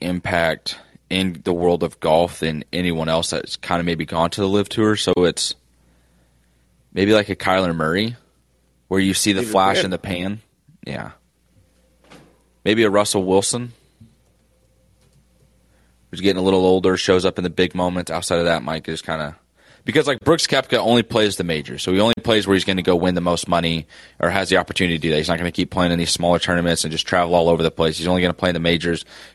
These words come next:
Speaker 1: try and make his money, and then he goes on about it. So it's like trying to find that player in the N F L that would be kinda similar in that, and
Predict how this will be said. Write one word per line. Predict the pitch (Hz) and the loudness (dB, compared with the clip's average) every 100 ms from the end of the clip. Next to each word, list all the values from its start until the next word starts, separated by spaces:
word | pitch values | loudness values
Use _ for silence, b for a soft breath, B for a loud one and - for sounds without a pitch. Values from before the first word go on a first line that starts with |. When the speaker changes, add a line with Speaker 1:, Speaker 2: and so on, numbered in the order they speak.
| B | B
Speaker 1:
try | 104 | -2
and | 101 | 0
make | 95 92 | -2 -4
his | 85 | -2
money, | 90 90 | 0 0
and | 85 | -2
then | 82 | -4
he | |
goes | 120 85 | -2 -2
on | 82 82 | 0 -2
about | 78 78 - | 0 -2 -2
it. | - | -2
So | 95 | -2
it's | 98 | 0
like | 92 | 0
trying | 120 127 | -2 -2
to | |
find | 123 107 | -2 -2
that | 95 | -2
player | 107 104 95 | 2 2 2
in | 87 | 0
the | 90 | -2
N | |
F | 87 - | 0 2
L | 90 82 | 2 4
that | 87 82 | 2 2
would | 82 - | -2 -4
be | 87 85 80 b b b b b b - | -4 -4 -6 b b b b b b -6
kinda | 104 95 | -2 0
similar | - 101 90 87 85 | 0 -2 0 0 0
in | 82 | 0
that, | 80 80 | 0 0
and | 80 | -2